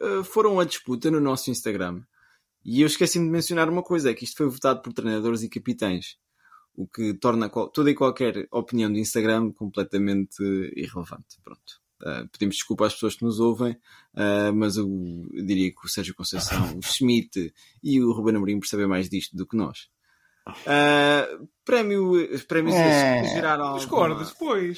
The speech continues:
Speaker 3: Não, não, não nos torna a nossa opinião irrelevante a qualquer pessoa só porque eles estão dentro do meio.
Speaker 1: Pronto, tá bem.
Speaker 2: Olha
Speaker 1: Então,
Speaker 2: agora,
Speaker 1: pronto.
Speaker 2: quer dizer.
Speaker 1: César, César quer disputar, eh,
Speaker 3: Não, não, apenas não, não acho que a minha opinião seja inválida só por não ser treinador de futebol.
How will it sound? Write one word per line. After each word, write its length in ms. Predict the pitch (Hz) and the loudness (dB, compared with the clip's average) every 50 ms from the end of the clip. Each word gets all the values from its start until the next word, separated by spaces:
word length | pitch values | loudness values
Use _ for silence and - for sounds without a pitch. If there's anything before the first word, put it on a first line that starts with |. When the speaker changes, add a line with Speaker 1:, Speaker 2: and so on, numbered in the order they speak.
| 185 165 135 - - - - - - - - | -2 -2 -2 -4 -10 -16 -18 -20 -20 -14 -2
Speaker 3:
Não, 220 | 381 440 - 139 147 | 2 2 4 4 4
não, 140 | 185 214 | 4 4
não 120 | 220 226 196 | 4 4 4
nos 120 | 165 160 | 2 2
torna 320 | 160 165 143 139 143 135 151 | 2 0 0 0 -2 -4 -6
a 460 | - 147 143 120 104 135 - - 123 | -6 -8 -10 -10 -10 -12 -12 -10 -8
nossa 180 | 131 120 - | -8 -6 -6
opinião 200 | 120 107 117 120 | -6 -6 -4 -6
irrelevante 480 | 117 104 101 113 117 117 143 233 247 - | -6 -6 -6 -6 -4 0 0 0 2 2
a 60 | - | 0
qualquer 320 | - 139 - - 113 104 - | 0 0 -2 -2 -6 -6 -6
pessoa 360 | - - - 202 190 170 151 | -10 -4 0 2 4 4 4
só 120 | - 131 | 2 -2
porque 240 | 104 - 107 - - | -4 -4 -8 -6 -6
eles 80 | 107 - | -8 -4
estão 140 | - 117 | -4 -2
dentro 280 | 107 110 107 104 - 113 | -2 -2 -2 -2 -4 -4
do 140 | 104 110 104 | -4 -2 0
meio. 420 | 131 185 190 147 135 135 135 143 - _ _ _ _ _ - - - _ _ _ _ _ _ _ _ | 2 4 4 4 2 0 -4 -6 -8 _ _ _ _ _ -20 -20 -20 _ _ _ _ _ _ _ _
Speaker 1:
Pronto, 340 | - - - - 98 - - - | -12 -12 -8 -8 -10 -10 -8 -6
tá 100 | - 92 | -6 -4
bem. 100 | 90 - - - _ _ - - _ _ _ _ _ - | -4 -6 -10 -16 _ _ -20 -20 _ _ _ _ _ 0
Speaker 2:
Olha 180 | 165 131 113 | 4 4 4
Speaker 1:
Então, 160 | 95 90 95 | 4 2 0
Speaker 2:
agora, 500 | 95 90 82 82 78 - 78 - 95 - _ _ | -2 0 0 -2 -4 -4 -6 -10 -12 -16 _ _
Speaker 1:
pronto. 120 | - - | -10 -10
Speaker 2:
quer 60 | - | -8
dizer. 260 | 80 80 78 73 76 - | -6 -6 -6 -6 -6 -2
Speaker 1:
César, 380 | - 139 127 123 127 120 - - | 0 2 2 4 2 0 0 -2
César 340 | - 135 127 120 127 120 - | -2 -2 0 2 0 -2 -2
quer 180 | - 127 117 | -2 -2 -2
disputar, 440 | 110 - - - - - 127 117 110 110 | -2 -4 -10 -14 -6 -2 0 0 0 0
eh, 840 | 110 110 107 104 98 - - - 98 98 98 95 95 90 90 87 90 90 - - - - _ | 0 -2 -2 -4 -6 -8 -8 -6 -4 -4 -4 -4 -6 -8 -10 -12 -16 -18 -20 -20 -20 -18 _
Speaker 3:
Não, 240 | - 123 120 117 123 | -8 -6 -4 -4 -2
não, 140 | 120 127 147 | 0 0 0
apenas 440 | 151 - - - - 135 135 135 120 | 0 0 -2 -4 -2 -2 -2 -2 -2
não, 120 | 139 135 | -2 -4
não 120 | 131 131 131 | -2 0 -2
acho 140 | 131 123 | -2 -2
que 60 | - 143 | -2 -4
a 40 | |
minha 120 | 135 139 139 | -2 -2 -2
opinião 260 | 135 - 139 143 143 | 0 0 -2 -2 -2
seja 260 | 135 - 147 131 139 | -2 -4 -4 -2 0
inválida 460 | 147 165 156 190 180 165 151 147 151 | 0 0 4 4 4 4 4 2 0
só 160 | 139 - 131 110 | 2 0 -2 -2
por 140 | - 120 | -2 -6
não 100 | 117 117 | -6 -6
ser 140 | 107 - 117 | -6 -6 -8
treinador 260 | 104 117 117 113 120 | -6 -6 -4 -4 -4
de 60 | 113 - | -6 -6
futebol. 440 | - - 151 180 156 127 123 - | -8 -2 2 2 2 2 -2 -8